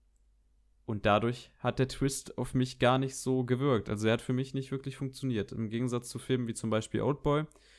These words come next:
wo man dann nach dem Twist auch noch mit den Folgen dessen, dass den Charakteren dieser Twist jetzt bekannt ist, leben muss und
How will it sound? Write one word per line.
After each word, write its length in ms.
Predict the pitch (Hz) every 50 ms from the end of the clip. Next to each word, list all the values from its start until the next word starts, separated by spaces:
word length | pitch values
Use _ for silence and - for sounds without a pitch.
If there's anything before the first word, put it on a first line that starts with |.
| - _ -
wo 60 | 117
man 120 | 113 117 113
dann 180 | 110 110 107
nach 300 | 107 113 123 131 - - - _ -
dem 140 | 127 120 117
Twist 280 | - 127 131 127 -
auch 140 | - 120 -
noch 160 | 117 117 113
mit 180 | 113 113 104 -
den 240 | 110 107 101 104 - _ _ _ _ _ _ _ -
Folgen 640 | - - - 117 120 131 156 151 139 117 104 101 - - - - _ _ _ - - - _ _ _ -
dessen, 360 | 113 127 - - - 117 107
dass 360 | 104 104 104 - - - _ -
den 160 | 107 104 104
Charakteren 560 | - 113 104 104 101 - - 120 113 113 113
dieser 220 | 107 98 104 98
Twist 320 | - - 117 117 - - -
jetzt 200 | 107 98 - -
bekannt 420 | - - - 120 123 175 185 -
ist, 420 | - - - 104 - - - - _ _ -
leben 320 | 104 110 135 156 156 131
muss 440 | 107 101 104 127 127 - - - _ _ _ _ _ _ _ _ _ _ _ _
und 440 | - 110 110 104 104 101 101 - -